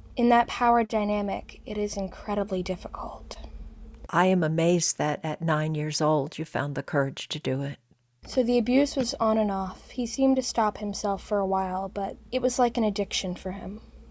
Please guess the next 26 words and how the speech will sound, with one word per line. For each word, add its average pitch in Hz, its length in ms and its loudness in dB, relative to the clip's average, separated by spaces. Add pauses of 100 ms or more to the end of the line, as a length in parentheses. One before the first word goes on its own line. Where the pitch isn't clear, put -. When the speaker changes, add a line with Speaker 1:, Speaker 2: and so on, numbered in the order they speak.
Speaker 1:
He 226 80 0
always 226 320 4
kept - 200 -2
coming 214 280 0
back 196 280 -2
to 202 180 -6
it. 185 140 -6 (420)
Every 233 320 4
time 208 540 0 (260)
after 208 300 0
the 202 140 6
abuse 196 340 2
would 190 120 0
finish, - 640 -4 (140)
and 214 140 -4
he, 214 340 0 (220)
he 254 120 -2
fell 226 240 6
asleep, 202 460 0 (160)
he 202 140 -4
woke - 400 -2
back 180 260 -4
up, - 300 -2
and 202 100 -6
he 208 140 0
would 196 260 2